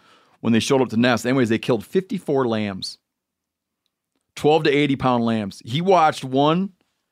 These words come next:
kill, he watched one eagle kill seven lambs.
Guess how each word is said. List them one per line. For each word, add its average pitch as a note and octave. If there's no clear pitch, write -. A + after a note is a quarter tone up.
kill, C3
he D#3
watched D3+
one C#3
eagle D#3+
kill B2
seven D3
lambs. G#2